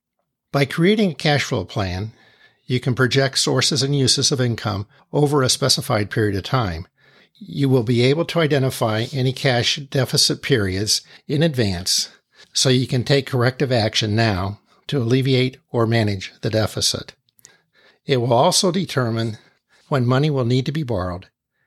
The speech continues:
If borrowing is involved, it will also determine the amount that needs to be borrowed, its use, and repayment. Just because you show a positive cash flow doesn't necessarily mean you have the cash.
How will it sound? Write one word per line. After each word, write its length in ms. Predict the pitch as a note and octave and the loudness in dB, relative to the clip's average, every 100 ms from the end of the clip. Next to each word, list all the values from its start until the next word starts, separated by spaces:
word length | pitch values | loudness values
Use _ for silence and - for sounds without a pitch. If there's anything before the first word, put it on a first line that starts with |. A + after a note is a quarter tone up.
| _ _ _ | _ _ _
If 180 | E3 - | -2 2
borrowing 380 | E3 D3 C#3 C3 | 2 4 4 2
is 180 | C3+ | 2
involved, 600 | C#3 G#2+ G2 F#2+ F#2+ G#2 - _ _ | 2 0 0 -2 -4 -8 -16 _ _
it 120 | - | -4
will 100 | B2+ | 0
also 340 | A#2 B2 C#3 D#3 | 4 4 4 0
determine 480 | D3+ - B2+ A#2 A2 | -2 -2 0 0 0
the 120 | G#2 | 0
amount 480 | G#2 A#2+ D3+ - - | 2 2 0 -4 -4
that 120 | B2+ | -2
needs 220 | A#2 G#2 | 0 -2
to 80 | A2 | -2
be 100 | G#2 | -2
borrowed, 460 | G2 F#2+ G2+ A2+ - _ | -2 0 0 -2 -10 _
its 240 | B2 - | -2 0
use, 480 | B2 A#2+ C#3 - - _ _ _ _ | 2 2 2 0 -4 _ _ _ _
and 200 | G#2+ G#2+ | -2 0
repayment. 540 | G2+ - B2 A2 F2+ _ _ _ _ _ _ _ _ _ _ _ | -2 0 0 0 -6 _ _ _ _ _ _ _ _ _ _ _
Just 320 | - E3+ - | 2 2 2
because 340 | A3 - F3+ E3 | -2 2 2 2
you 60 | |
show 240 | E3+ E3+ D#3+ | 0 2 2
a 60 | |
positive 420 | C3+ D3+ D3+ D3+ | 2 0 2 -2
cash 300 | - C#3+ C#3 | -2 0 0
flow 340 | - G#2 F2+ F2 - - _ _ _ | -2 -4 -4 -8 -14 -20 _ _ _
doesn't 300 | A2+ A2 A#2 | -2 0 0
necessarily 560 | A#2 - C3+ C3 A#2+ A2+ | 0 0 2 0 2 2
mean 380 | B2 A#2 G2 - _ - - _ | 0 0 -4 -10 _ -20 -20 _
you 140 | G2+ | -4
have 240 | E2 G#2 | 0 -2
the 80 | G2+ | -2
cash. 560 | - B2 F2 D2 - | -2 -2 -2 -4 -8